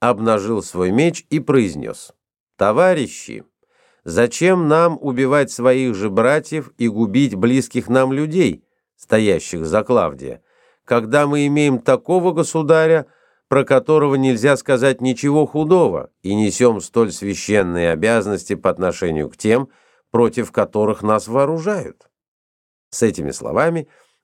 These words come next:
он быстро прошёл через собрание и увлёк за собой к выходу всех остальных солдат. Патриции, видя себя оставленными солдатами, пришли в страх. Когда же не осталось больше никакого спасения,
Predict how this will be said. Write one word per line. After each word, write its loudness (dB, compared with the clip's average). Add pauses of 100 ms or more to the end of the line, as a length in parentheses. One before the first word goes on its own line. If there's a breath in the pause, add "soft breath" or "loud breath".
(100)
он 2
быстро 2
прошёл -2
через -4
собрание 0
и -8
увлёк 2
за -2
собой 0
к -14
выходу -2
всех 0
остальных -2
солдат. -2 (840 soft breath)
Патриции, -4 (160)
видя 0
себя 0
оставленными -4
солдатами, -4 (300 soft breath)
пришли -2
в -8
страх. -4 (580)
Когда 0
же -6
не -4
осталось -2
больше -4
никакого -4
спасения, -2